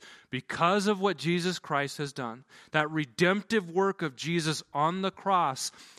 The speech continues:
has given you the opportunity to receive the extension of the grace of God. It's extended out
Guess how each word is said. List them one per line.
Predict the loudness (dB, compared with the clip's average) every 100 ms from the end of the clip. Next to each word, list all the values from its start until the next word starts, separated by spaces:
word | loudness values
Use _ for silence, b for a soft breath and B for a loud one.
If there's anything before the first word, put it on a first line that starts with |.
| -2
has | -2 0
given | 0 2 2
you | 2
the | 2
opportunity | 2 0 -6 -4 -2 -2 -2 -4 B B
to | -6 -4
receive | -2 -2 0 0 0 0 0 -2 -4 B B -2
the | -2
extension | 0 -4 2 2 2 -2 -2 -2 -6 b b
of | -4 -2
the | -2
grace | 0 0 0
of | -6 -8
God. | -12 -16 -20 b b b
It's | -8 -4
extended | -4 -4 0 0 0 0
out | 0 -2 -6